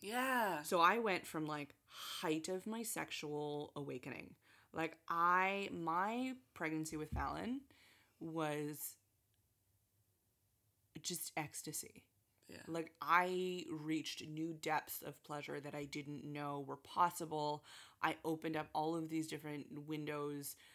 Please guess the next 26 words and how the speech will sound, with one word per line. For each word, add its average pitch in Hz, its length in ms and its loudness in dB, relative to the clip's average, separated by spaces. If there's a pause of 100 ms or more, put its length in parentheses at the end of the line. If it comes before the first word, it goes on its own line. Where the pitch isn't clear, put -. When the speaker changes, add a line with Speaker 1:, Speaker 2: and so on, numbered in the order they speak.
(160)
Speaker 2:
of 151 120 -4
opportunity 147 880 0
and 139 460 -4
fucking 143 300 -4
holes 151 640 0
<laughs> - 20 -4
within 185 320 6
my 202 160 10
body 165 600 10
Speaker 1:
Yeah. 175 400 0
Speaker 2:
to 233 120 8
receive 208 800 8
in 143 140 4
all 202 340 6
of 202 60 6
Speaker 1:
Yeah. 180 240 4
Speaker 2:
these 156 260 4 (240)
intense, 180 600 0
beautiful, 170 560 -2
amazing 151 380 0
ways. 185 280 4
And 160 100 2
I, 151 300 2 (480)
I 170 180 2
felt 175 560 2 (360)
more 185 600 2